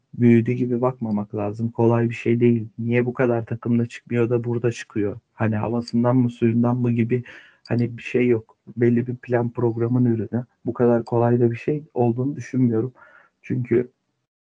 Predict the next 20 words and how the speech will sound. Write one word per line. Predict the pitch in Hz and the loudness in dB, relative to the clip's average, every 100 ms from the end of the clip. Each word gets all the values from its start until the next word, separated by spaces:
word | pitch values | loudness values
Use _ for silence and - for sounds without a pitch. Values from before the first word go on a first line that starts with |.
| _ - | _ -20
futbolcuyu | - - 120 113 120 113 | -18 -4 -2 4 4 4
yetiştirmek | 110 - 123 117 120 117 | 2 -4 -4 -2 -2 -2
kadar | 110 120 - _ - _ _ | -4 -4 -6 _ -20 _ _
A | - 113 110 | 0 2 2
takıma | 113 113 113 113 | 0 -2 0 2
entegre | 117 117 113 120 | 2 0 2 0
etmek, | 117 - 120 120 | 0 -4 -8 -6
onu | 110 120 | -4 -2
oynatmak, | 110 113 110 - 117 117 - | -2 0 -2 -4 -6 -6 0
doğru | 113 110 117 | 0 2 -2
zamanda | 117 113 113 117 113 113 113 - _ _ _ | -2 -2 -2 -2 -2 -2 -6 -18 _ _ _
işte | - 85 | -6 -2
oradaki | 110 113 120 - 120 120 - _ | 0 0 -2 0 -4 -4 -14 _
psikolojisini | - - - 113 110 - 123 | -20 -10 -2 2 2 0 -6
tutabilmek | 120 - 113 113 120 127 120 | -6 -2 0 0 0 0 0
önemli. | 107 101 110 120 - - _ | 0 -2 -2 -4 -6 -20 _
Çünkü | - 120 - | 0 0 0
şöyle | - 135 127 | 4 4 4
düşünmek | 117 - 107 107 - | -4 -4 -4 -4 -2
lazım. | 104 110 117 131 | -2 -2 -2 -4